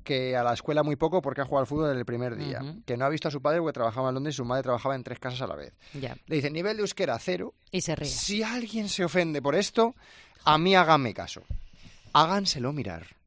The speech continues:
Speaker 1: Tómense una valeriana, o mejor dicho, tómense un par de gin tonics
Speaker 2: Mejor.
Speaker 1: y un puro, porque
Speaker 2: <laughs>
Speaker 1: sí, pero claro,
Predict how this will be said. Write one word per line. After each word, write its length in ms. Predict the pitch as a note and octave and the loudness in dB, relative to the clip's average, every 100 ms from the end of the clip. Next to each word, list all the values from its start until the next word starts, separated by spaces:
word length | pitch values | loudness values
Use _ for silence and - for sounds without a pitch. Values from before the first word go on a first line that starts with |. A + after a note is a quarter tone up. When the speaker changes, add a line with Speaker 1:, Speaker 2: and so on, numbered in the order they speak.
| _ - - - - | _ -20 -20 -8 2
Speaker 1:
Tómense 440 | D3 E3 D3+ D3+ | 4 4 0 -2
una 160 | C#3+ D3 | -2 -2
valeriana, 580 | A#2+ E2+ E2 D#2+ D2+ - | -2 -4 -14 -14 -14 -2
o 100 | C#3+ | 0
mejor 260 | C3+ D3+ | 2 0
dicho, 160 | B2+ A2+ | -2 -4
tómense 320 | C#3 E3 D#3+ | -2 -2 2
un 140 | D3+ B2+ | 0 4
par 180 | C#3 | 2
de 100 | C3+ | 2
gin 240 | A#2+ G#2 G2+ | -2 -6 -2
tonics 520 | B2 C3+ E3+ D3 - - | 0 2 0 -2 -8 -10
Speaker 2:
Mejor. 460 | D#3+ D3+ - C#3+ C3 | -12 -10 -8 -6 -2
Speaker 1:
y 240 | C3+ B2+ | 0 2
un 180 | C#3+ C3 | 0 -2
puro, 320 | C#3+ C#3 E3 - E3+ | 0 0 0 -6 -8
porque 320 | A#2+ A#2 C3+ | -6 -6 -4
Speaker 2:
<laughs> 20 | B2 | 0
Speaker 1:
sí, 340 | - - C3 G2 | 0 0 -6 -10
pero 160 | E2+ | -12
claro, 240 | F2 E2 | -12 -14